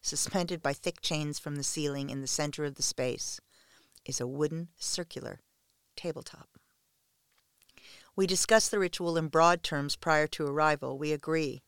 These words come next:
I will clear the sacred space and call Thor and any others who choose to attend. He will handle the rest from there. We place items on the altar to be charged with energy and agree that at the height of energy we will perform a blood sacrifice,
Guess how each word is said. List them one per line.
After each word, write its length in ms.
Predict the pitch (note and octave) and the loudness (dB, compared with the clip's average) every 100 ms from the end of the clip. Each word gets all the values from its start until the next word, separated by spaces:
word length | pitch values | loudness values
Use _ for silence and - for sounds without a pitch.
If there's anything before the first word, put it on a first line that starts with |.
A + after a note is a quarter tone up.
| _ _ - _ | _ _ -20 _
I 160 | D#3 D#3+ | 4 6
will 100 | D#3 | 4
clear 320 | - G#3 F#3 | 2 2 2
the 80 | D#3+ | 2
sacred 360 | - D3+ D3 | 0 0 -2
space 360 | - D#3 C#3+ - | -4 -2 -2 -2
and 100 | C#3 | -6
call 280 | - C#3+ C3+ | -4 -4 -4
Thor 480 | - D3 B2 C3 - | -2 -2 -2 -4 -6
and 160 | C#3+ D3+ | -4 -2
any 220 | C#3 C#3 | -2 0
others 240 | B2 A#2+ | -2 -2
who 120 | - | -4
choose 200 | C#3 D3+ - | -4 -8 -6
to 120 | D#3 | -6
attend. 400 | - D#3+ D#3+ D#3+ _ _ - - | -2 -4 -4 -10 _ _ -20 -10
He 160 | - A3 | 0 4
will 140 | G3+ | 4
handle 340 | F#3 E3+ E3+ | 6 4 4
the 80 | E3+ | 2
rest 260 | D#3 C#3 - | 4 2 0
from 200 | D3+ D3 | -4 -2
there. 340 | C3 A#2 C3+ _ _ - - | -2 -2 -6 _ _ -20 -14
We 100 | - | -10
place 360 | D3+ D#3+ D#3 - - | -4 2 2 2 0
items 360 | C#3+ D3+ D#3+ D3 | 0 0 -2 -4
on 80 | |
the 100 | D3 | -6
altar 360 | - C3+ C#3 D3+ | -4 -4 -2 -4
to 100 | D3+ | -6
be 160 | C3+ C3+ | -6 -8
charged 460 | - C#3+ D3 - | -4 -4 -4 -6
with 120 | C#3 - | -10 -6
energy 440 | D3+ D3 D#3+ D#3+ | -6 -6 -6 -8
and 120 | D3 C#3+ | -8 -10
agree 280 | - D#3+ D#3 | -6 -4 -4
that 140 | C3 | -6
at 120 | C#3 | -8
the 60 | C3+ | -10
height 240 | - D#3 | -6 -6
of 100 | - | -6
energy 340 | - C#3+ - C#3+ | -8 -6 -6 -8
we 120 | C#3 | -8
will 160 | C#3 | -10
perform 500 | C#3 D3+ - D3+ D3 | -10 -12 -8 -6 -6
a 60 | C#3+ | -6
blood 280 | - D3 - | -2 -2 -2
sacrifice, 720 | - C3+ C3 - F#2+ - - | -6 -6 -10 -12 -10 -8 -10